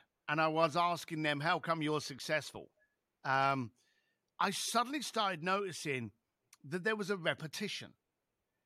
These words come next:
Now, I could be talking with someone in Korea. I could be speaking to someone in Idaho. And, you know, it was exactly the same. The cultural differences,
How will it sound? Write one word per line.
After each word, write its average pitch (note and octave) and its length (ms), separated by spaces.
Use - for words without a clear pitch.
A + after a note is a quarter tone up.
Now, F#3+ 300
I B3 160
could B3 200
be A#3+ 160
talking G3 460
with F#3 140
someone F3+ 340
in D#3 100
Korea. F3+ 580
I F#3 120
could F#3 200
be E3 140
speaking E3 540
to D#3+ 60
someone D#3+ 600
in E3 240
Idaho. D3 600
And, F#3 220
you G#3 60
know, C#4 200
it D#4+ 60
was G3+ 200
exactly F#3 680
the A#3+ 80
same. A3+ 220
The G3 80
cultural C#4+ 800
differences, B2+ 840